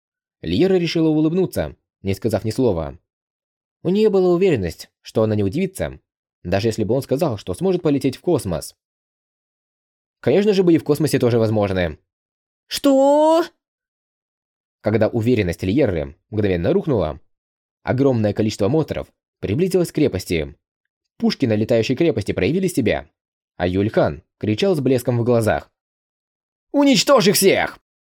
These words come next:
Глава сто девяносто седьмая. Я создаю. У неземных битв есть множество ограничений, независимо от того, насколько широко место для сражения, ведь есть монстры, которые не могут прийти из-за препятствий в виде морей,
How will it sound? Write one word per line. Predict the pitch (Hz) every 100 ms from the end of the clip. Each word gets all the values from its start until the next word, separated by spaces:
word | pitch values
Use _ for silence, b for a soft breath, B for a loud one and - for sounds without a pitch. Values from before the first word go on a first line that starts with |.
| _ _
Глава | 85 87 98 95 147
сто | 151 135
девяносто | 120 123 -
седьмая. | 110 113 104 95 73 62 71 _ _ _ _ _ _
Я | - 78 92
создаю. | 117 123 110 104 92 71 65 _ _ _ _ _ _ _ _ _ _ _ _ -
У | 95
неземных | 107 104 151 175 135
битв | 123 139 127
есть | 120 113
множество | 101 101 98 92 98
ограничений, | 95 107 113 131 117 80 67 - _ _ _
независимо | 85 101 127 170 170 160
от | 156
того, | 151
насколько | 151 143 - 104 95
широко | 107 95 101
место | 95 92 85
для | 82
сражения, | 87 101 147 131 78 67 - _ _ -
ведь | 80 87
есть | 98 95
монстры, | 95 135 143 95 76 67
которые | - 107 147
не | 135
могут | 135 160 170
прийти | 127 98 107
из-за | 104 98
препятствий | 90 92 92 87 101
в | 95
виде | 101 101
морей, | 107 135 92 85